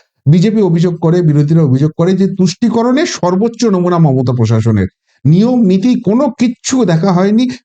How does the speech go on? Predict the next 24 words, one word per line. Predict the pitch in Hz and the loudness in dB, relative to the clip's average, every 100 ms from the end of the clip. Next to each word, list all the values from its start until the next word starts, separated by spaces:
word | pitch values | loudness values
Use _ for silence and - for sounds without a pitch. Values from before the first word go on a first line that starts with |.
| - | -4
শুধুমাত্র | 220 269 247 220 220 262 | -2 0 0 -2 -2 -4
সংখ্যালঘুদের | - 175 196 214 202 196 196 196 | -2 0 0 0 0 0 0 0
এই | 131 175 | 0 0
ওবিসি | 151 143 156 180 160 | 2 2 2 0 -2
পাইয়ে | 139 147 151 | 0 0 2
দিয়ে, | 170 190 | 2 2
"দেখো | 151 165 - 220 | 0 -2 -2 -2
তোমাদের | - - 165 170 | 0 0 0 0
জন্য | 170 170 | 0 0
কত | 160 147 165 | -2 -2 0
কি | 175 180 | -2 0
করেছি", | 165 175 240 233 - _ | 0 0 -2 -4 -8 _
এই | - 214 | -2 0
করে | 220 214 | 0 0
ভোট | 151 135 170 165 | 0 0 0 0
ব্যাংকটাকে | 175 180 170 | 0 -2 -2
শক্তপোক্ত | 160 139 - 139 147 - | -2 -4 -4 -6 -6 -6
করার | 160 135 139 165 | -4 -2 -2 -2
ছাড়া | - 170 208 | -4 -6 -2
আর | 170 143 | -2 -2
কোনো | 139 135 | 0 0
রকম | 135 139 | 0 -2
কিছু | 135 127 | -2 0
নেই। | 120 92 | 0 0